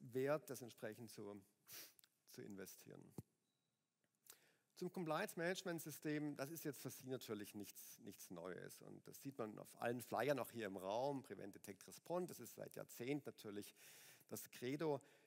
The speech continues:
auch entsprechend trennen. Was ich hier nur erwähnen wollte, den Rest, glaube ich, können Sie alles entsprechend zuordnen, ist, auch hier ist das Kulturthema und das Ethikthema. Und ich komme darauf nachher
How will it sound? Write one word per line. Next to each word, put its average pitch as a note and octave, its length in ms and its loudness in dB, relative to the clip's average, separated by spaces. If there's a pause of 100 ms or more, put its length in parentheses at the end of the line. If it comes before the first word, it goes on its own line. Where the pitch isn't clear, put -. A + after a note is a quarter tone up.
auch A#2 200 -2
entsprechend A#2+ 460 -2
trennen. D#3 220 6
Was D#3+ 140 2
ich E3+ 120 -2
hier G3+ 140 2
nur F#3 280 4 (760)
erwähnen E3+ 580 2 (480)
wollte, F3+ 300 4
den D3+ 100 4
Rest, C#3 200 2
glaube C#3 160 2
ich, - 80 -4
können C3 180 -2
Sie A#2 140 0
alles A#2 160 2
entsprechend A#2+ 400 -6
zuordnen, C#3 540 -2
ist, B2+ 260 -6 (200)
auch C3 240 -2
hier F3+ 680 2 (640)
ist D3 220 -2
das - 180 0
Kulturthema A#2+ 840 -6 (180)
und G#2+ 140 -6
das A2+ 160 -6
Ethikthema. G2+ 840 -6
Und G#2 120 -8
ich - 160 -14
komme C#3 220 -2
darauf A#2 280 -4
nachher B2 360 -2